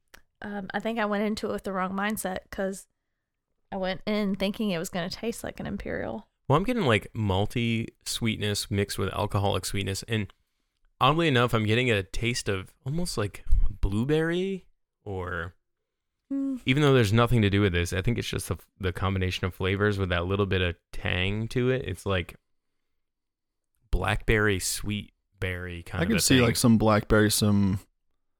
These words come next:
Speaker 3: some dark kind of robust,
Speaker 2: What?
Speaker 3: not overly sweet, but just providing a little bit
Speaker 2: Yeah.
Speaker 3: of estery, estery, uh, flavor.
Speaker 2: Beer itself is dark brown, pretty clear. Uh, I mean,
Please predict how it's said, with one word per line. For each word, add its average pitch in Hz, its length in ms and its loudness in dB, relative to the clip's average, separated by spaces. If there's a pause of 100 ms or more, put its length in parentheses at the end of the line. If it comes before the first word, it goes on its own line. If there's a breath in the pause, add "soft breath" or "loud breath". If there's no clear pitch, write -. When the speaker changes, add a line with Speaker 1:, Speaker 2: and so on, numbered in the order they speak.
(340)
Speaker 3:
some 104 220 -2
dark 107 320 4
kind 104 180 2
of 98 300 -2 (400)
robust, 104 720 2 (840)
Speaker 2:
What? - 140 -8 (180)
Speaker 3:
not 117 160 8
overly 113 340 10
sweet, 113 480 6
but 101 120 4
just - 160 0
providing 104 380 6
a 101 60 4
little 101 160 6
bit 104 60 4
Speaker 2:
Yeah. 98 60 6 (140)
Speaker 3:
of 98 60 2
estery, 101 380 -2 (640)
estery, 90 380 0
uh, 82 280 0
flavor. 85 500 -2 (240)
Speaker 2:
Beer 123 160 0
itself 123 340 -2
is 95 120 -2
dark 107 280 0
brown, 98 420 4 (300 loud breath)
pretty 180 200 6
clear. 98 560 0 (120)
Uh, 92 380 -6
I 104 40 -10
mean, 98 320 -8